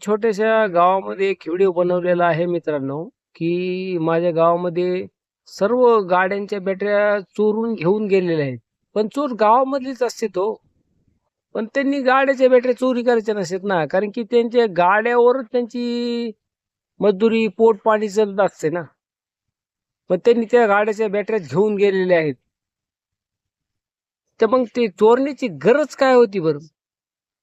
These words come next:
अशा प्रकारे बॅटऱ्या कधी चोरी नाही केल्या पाहिजे. गावामध्ये, आपल्या स्वतःच्या गावामध्ये आपण राहतो, आपण सुरक्षित आहोत, मग तुम्ही आपल्या गावामध्ये चोरी करता का?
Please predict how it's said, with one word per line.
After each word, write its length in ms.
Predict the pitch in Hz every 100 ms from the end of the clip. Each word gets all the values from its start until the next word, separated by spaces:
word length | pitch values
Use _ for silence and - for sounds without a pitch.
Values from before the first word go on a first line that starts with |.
| _
अशा 200 | 170 175
प्रकारे 540 | 208 214 190 196 185 202
बॅटऱ्या 500 | 180 170 160 190 196
कधी 440 | - 180 185 196 180
चोरी 400 | - 170 190 214
नाही 260 | 220 220 202
केल्या 300 | 165 165 160
पाहिजे. 340 | 151 139 156 196
गावामध्ये, 600 | 196 208 214 220 214 208
आपल्या 460 | 190 185 - 254
स्वतःच्या 400 | - 240 240 262
गावामध्ये 460 | 269 269 269 277 262
आपण 380 | 233 233 277 262
राहतो, 320 | 262 226 233 139 - _ _ -
आपण 360 | 226 254 294
सुरक्षित 520 | 269 262 269 - 269 277
आहोत, 260 | 254 233 135 _ _ _ _ _ _ _ -
मग 60 | 208
तुम्ही 180 | 277 269
आपल्या 320 | 254 254 285
गावामध्ये 420 | 285 285 285 277
चोरी 260 | 254 285 269
करता 280 | 262 254 226
का? 160 | 202